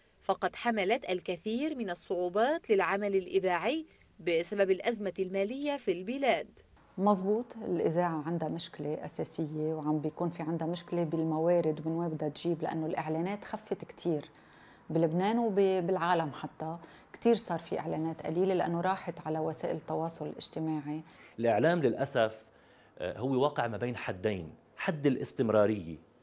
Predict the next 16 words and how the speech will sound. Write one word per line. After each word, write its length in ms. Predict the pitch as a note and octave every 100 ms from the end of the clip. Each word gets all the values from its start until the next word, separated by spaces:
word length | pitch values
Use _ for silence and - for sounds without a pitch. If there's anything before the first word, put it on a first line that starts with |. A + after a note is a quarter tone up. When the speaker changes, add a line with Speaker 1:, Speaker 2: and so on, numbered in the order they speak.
| -
Speaker 3:
وأن 140 | G#2
يكون 380 | A2 G#2 C3+ B2
رسالة 600 | G#2 F#2+ A#2 G#2+ F#2+ G#2+
هادفة 320 | G#2+ F#2+ - F#2+
وموضوعية 680 | F#2+ G2 F#2 G2+ G2+ G2 F#2+
وحيادية 680 | G2 - G2 F#2+ G#2 G2
وأن 160 | F2+ D#2
يقوم 520 | F#2+ G#2+ G2 B2+ A#2
بما 720 | G2+ G#2+ - - - - G#2
هو 220 | G#2 A#2+ A2
منوط 360 | G#2+ C3 A#2+
به 220 | A2+ G#2+
والدور 460 | G2+ G2+ F#2 A#2 A#2+
الملقى 460 | G2+ G2 A#2 A#2 F#2+
على 120 | G2
عاتقه، 500 | G2+ B2 C#3 -